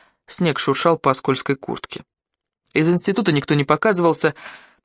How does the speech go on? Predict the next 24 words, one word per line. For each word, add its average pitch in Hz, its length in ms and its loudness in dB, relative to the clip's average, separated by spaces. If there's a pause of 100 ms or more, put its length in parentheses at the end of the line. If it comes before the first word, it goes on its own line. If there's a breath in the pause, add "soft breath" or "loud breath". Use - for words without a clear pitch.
Николай 165 340 2
Иванович 170 240 2
хотел 151 300 0
было 147 200 2
закурить, 175 440 0
но 143 100 2
не 147 100 2
нашёл 156 280 2
в - 80 -6
карманах 135 400 2
зажигалку. 135 720 0 (420 soft breath)
Снег 185 300 -2
заметало 135 480 2
за 139 100 2
шиворот. - 520 -4 (540)
Николай 180 300 2
Иванович 147 280 0
поднял 147 280 2
воротник 156 460 2
и - 20 4
отправился 151 640 2
по 147 180 0
переулку 143 480 0
дальше. 123 380 -4